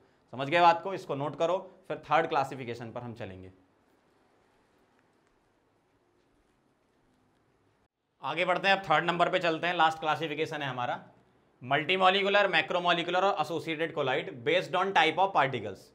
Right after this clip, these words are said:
ठीक है। तो होता क्या है, multimolecular में क्या होते हैं, small molecules होते हैं, ठीक है, smaller atom होते हैं, जो aggregate होते हैं, इकट्ठे होते हैं और एक ऐसी स्पीसी बनाते हैं जिसका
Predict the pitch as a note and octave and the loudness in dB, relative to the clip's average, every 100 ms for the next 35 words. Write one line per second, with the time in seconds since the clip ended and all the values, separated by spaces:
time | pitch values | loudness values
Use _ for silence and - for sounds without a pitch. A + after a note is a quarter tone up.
0 | _ C3 F#3 - - - _ _ _ _ | _ -2 0 0 -8 -20 _ _ _ _
1 | E3 C#3 D3+ G#3 G3+ F3+ G3 F3 D#3+ G3 | -6 -4 4 4 6 4 4 2 0 0
2 | G3 F#3+ F#3+ G3 F#3 F#3 F#3+ E3 C#3+ F#3 | 2 2 0 -2 -2 0 2 2 0 -4
3 | F3 E3+ F3+ F#3 F3+ F3 E3 F3+ E3+ E3+ | -8 -4 -2 0 0 -2 -4 -6 -6 -4
4 | E3+ E3+ D3 D3+ F3 E3 E3 E3+ E3+ D#3+ | -4 -6 -10 -6 -6 -4 -2 2 2 2
5 | E3+ E3 D#3 D#3 D#3 _ _ _ B2+ D#3 | -2 -4 -8 -10 -12 _ _ _ -4 0
6 | F3+ D#3+ E3 F3 F#3+ F3+ F3 F#3+ E3 D3+ | 4 4 6 4 4 4 2 0 -2 -4
7 | - E3+ E3 F3+ F3+ E3 D#3 F3 E3+ F3 | -2 -2 0 0 0 0 -2 -4 -8 -8
8 | E3 E3+ D#3 D3 D#3+ F3 D3 D3 - D3+ | -6 -4 -2 -2 -4 -6 -8 -10 0 6